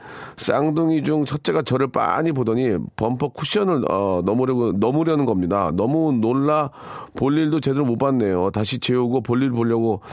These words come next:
가야 되겠네요. 그나저나 언제 잘까요? 라고 참 이렇게 아이 키우는 저 엄마 입장에서는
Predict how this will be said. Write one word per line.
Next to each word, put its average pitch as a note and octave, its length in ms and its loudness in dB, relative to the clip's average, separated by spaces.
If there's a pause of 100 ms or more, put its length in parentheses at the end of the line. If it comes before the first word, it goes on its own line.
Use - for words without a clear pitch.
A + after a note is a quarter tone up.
(340)
가야 G#2 200 0
되겠네요. G2 380 0
그나저나 A#2 460 0
언제 A#2 240 0
잘까요? G#2 800 0
라고 F2 320 0
참 F#2+ 320 -2 (680)
이렇게 - 180 -2
아이 G#2 200 0
키우는 C3 460 0
저 A2+ 140 2
엄마 A2 480 2
입장에서는 A2+ 680 0